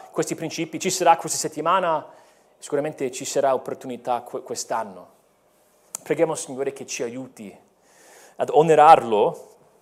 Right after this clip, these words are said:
essendo umili, non portando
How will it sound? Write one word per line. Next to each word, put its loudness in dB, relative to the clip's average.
essendo 0
umili, 2
non 0
portando 2